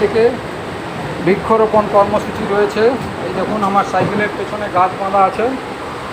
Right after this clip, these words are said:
আমি যাচ্ছি মাতঙ্গিনী স্টেশন, ওখানে কয়েকটা গাছ লাগানো হবে। তারপর আমরা, আমার সঙ্গে আরও একজন উঠবে দুর্গাচকে, আমরা দুজন যাব গাছ লাগাতে। এই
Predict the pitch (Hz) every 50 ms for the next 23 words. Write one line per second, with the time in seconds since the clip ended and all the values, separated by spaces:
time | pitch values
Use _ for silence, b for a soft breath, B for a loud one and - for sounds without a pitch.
0 | - - 151 170 175 175 185 190 - - - - 202 190 190 208 208 208 214 214
1 | 214 208 - - 220 202 - 214 233 254 294 294 - - - - - - - -
2 | - - - - - - - - - - 160 151 175 190 196 185 - 185 185 -
3 | - 196 165 170 175 165 165 170 170 170 185 196 208 190 196 202 226 233 226 -
4 | 170 165 160 - 190 185 185 185 185 190 185 - - - - - - - - -
5 | - - - - - - - - - 156 156 180 - - 202 185 190 180 175 175
6 | 190 190 185 185 185 190 196 190 190 196 175 180 190 214 233 220 - 175 185 196
7 | 196 196 202 202 - 214 214 247 269 - - - - - - - - - - -
8 | - - - - - - 160 160 165 160 160 170 180 180 196 196 196 190 190 190
9 | 190 170 175 180 175 185 190 185 190 190 185 202 208 233 233 - - - - -
10 | - - - - - - - - - - - - - - - - 175 180